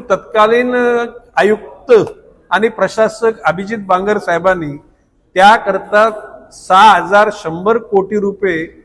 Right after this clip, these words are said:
प्लस सातशे कोटी रुपये आत्ताच्या गावांचा विकासाकरता अशी निधी मागितली होती.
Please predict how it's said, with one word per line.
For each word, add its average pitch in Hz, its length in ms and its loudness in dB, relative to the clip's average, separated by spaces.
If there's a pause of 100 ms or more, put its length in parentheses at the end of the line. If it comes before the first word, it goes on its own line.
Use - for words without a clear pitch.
(440)
प्लस 240 320 2 (540)
सातशे 135 440 0
कोटी 240 280 -2
रुपये 233 420 0
आत्ताच्या 247 580 0
गावांचा 202 460 0
विकासाकरता 185 760 -6
अशी 185 260 -8
निधी 175 300 -14
मागितली 147 440 -10
होती. 120 80 -20